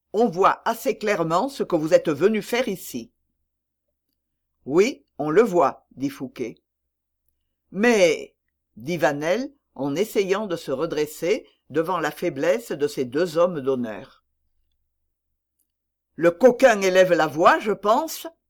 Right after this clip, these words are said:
dit Aramis avec un ton d'empereur. « Coquin ? » répéta Vanel. «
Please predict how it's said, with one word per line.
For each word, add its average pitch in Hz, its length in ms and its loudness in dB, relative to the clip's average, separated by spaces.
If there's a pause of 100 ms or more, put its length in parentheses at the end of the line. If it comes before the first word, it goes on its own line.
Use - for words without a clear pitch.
(320)
dit 139 160 2
Aramis 160 520 -4
avec 139 280 -6
un 143 160 -6
ton 160 240 -6
d'empereur. « 131 800 -6 (1700)
Coquin ? » 269 480 4 (520)
répéta 156 460 -4
Vanel. « 131 500 -6